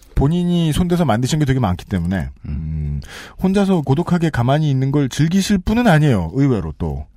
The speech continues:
Speaker 2: 음.
Speaker 1: 공방 장인 주제에.
Speaker 2: 음.
Speaker 1: 그래가지고 요새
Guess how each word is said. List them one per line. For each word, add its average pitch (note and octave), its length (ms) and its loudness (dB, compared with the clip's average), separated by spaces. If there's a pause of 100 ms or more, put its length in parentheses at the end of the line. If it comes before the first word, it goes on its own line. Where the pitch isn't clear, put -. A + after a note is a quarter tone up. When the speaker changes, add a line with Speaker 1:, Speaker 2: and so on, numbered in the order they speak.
Speaker 2:
음. D#2 280 -10
Speaker 1:
공방 D3 300 2
장인 G#2 640 0 (340)
주제에. E2 600 -4
Speaker 2:
음. D2+ 260 -6 (140)
Speaker 1:
그래가지고 B2+ 420 0
요새 A2+ 300 2